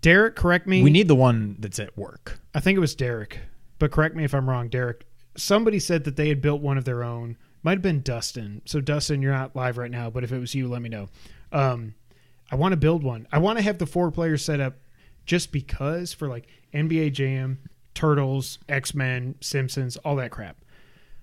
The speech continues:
Speaker 1: But I wanna make it, but what I also wanna do, and if you're in the chat, let me know. I want to be able to just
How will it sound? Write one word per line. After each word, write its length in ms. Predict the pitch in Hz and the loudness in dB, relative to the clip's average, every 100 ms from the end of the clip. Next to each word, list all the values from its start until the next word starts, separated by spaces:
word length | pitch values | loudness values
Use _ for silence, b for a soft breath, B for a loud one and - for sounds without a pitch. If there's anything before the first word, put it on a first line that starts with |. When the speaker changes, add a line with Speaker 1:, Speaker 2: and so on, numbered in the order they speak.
| - - - | -20 -20 -2
Speaker 1:
But 100 | 170 | 2
I 40 | 165 | 4
wanna 220 | 175 190 | 4 2
make 180 | 175 165 | 2 0
it, 160 | 156 | -2
but 160 | 151 160 | -2 2
what 140 | 156 | 2
I 60 | 147 | 2
also 340 | 147 190 202 | -2 -4 -2
wanna 240 | 170 151 120 | -2 0 -2
do, 440 | - 156 104 90 - _ _ _ _ _ _ _ - - _ - | 0 -2 -2 -8 -16 _ _ _ _ _ _ _ -20 -20 _ -10
and 80 | 131 | -6
if 100 | 123 | -2
you're 120 | 139 | -2
in 60 | 139 | -2
the 80 | 131 | -2
chat, 360 | - 143 135 | -2 -2 -2
let 80 | 131 | -6
me 80 | 120 | -6
know. 260 | 131 117 117 - | -4 -6 -10 -4
I 60 | 135 | 0
want 340 | 135 160 170 | 2 0 -2
to 100 | 151 | -4
be 200 | 143 143 | 0 2
able 180 | 143 139 | 2 0
to 200 | 135 139 | -2 -4
just 420 | 120 139 131 - | -4 -4 -4 -8